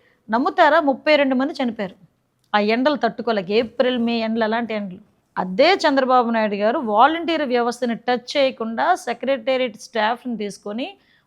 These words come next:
ఒకటో తారీఖుకి ఇంటింటికి తీసుకెళ్ళి నాలుగు వేల రూపాయల పెన్షన్ని అరవై నాలుగు లక్షల మందికి ఒక్క రోజులో ఇచ్చారు. That is చంద్రబాబు నాయుడు గారు. So ఎందుకు చెప్తున్నా, ఈ వంద రోజుల్లో అన్నా క్యాంటీన్లు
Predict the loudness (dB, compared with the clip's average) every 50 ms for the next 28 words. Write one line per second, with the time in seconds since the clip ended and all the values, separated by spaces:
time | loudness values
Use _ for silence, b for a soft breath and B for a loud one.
0 | _ _ -4 -2 0 0 2 4 2 2 2 2 0 0 0 0 -2 -4 -6 -8
1 | -6 -4 -2 -2 -2 -2 -4 -4 -6 -4 -4 -4 -4 -4 -4 -4 -6 -6 -6 -4
2 | -4 -2 -2 -2 -4 -4 -2 0 0 0 0 0 0 0 0 0 0 -2 -2 -2
3 | -2 -2 -2 -2 -4 -6 -6 -6 -6 -6 -6 -6 -6 -6 -8 -8 -4 -2 0 0
4 | 0 0 0 0 0 0 0 0 0 -2 -2 -2 -2 -4 -2 -2 -2 0 0 -2
5 | -2 -4 -4 -2 -4 -4 -2 -2 -2 -2 -2 -2 -2 -4 -4 -4 -8 -14 -18 -18
6 | _ _ _ _ _ _ _ _ _ _ _ _ -4 0 0 0 0 0 0 0
7 | 2 2 2 0 0 -2 -4 -10 -16 -18 -20 -20 -20 -20 _ _ _ _ _ _
8 | _ _ _ _ -6 -4 -4 -4 -4 -6 -8 _ 0 0 2 2 2 2 0 0
9 | 0 2 2 2 4 4 4 2 2 2 0 -2 -4 -6 -10 _ _ _ _ _
10 | _ -4 -2 0 0 0 0 0 -2 0 -2 -2 -2